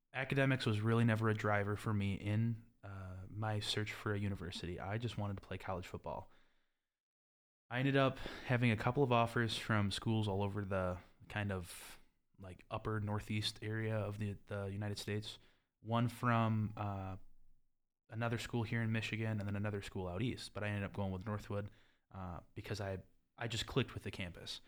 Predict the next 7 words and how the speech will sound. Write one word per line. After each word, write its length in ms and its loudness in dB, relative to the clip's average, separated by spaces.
And 100 -4
I 40 4
never 220 6
really 260 8
took 420 2
my 460 4
academic 840 0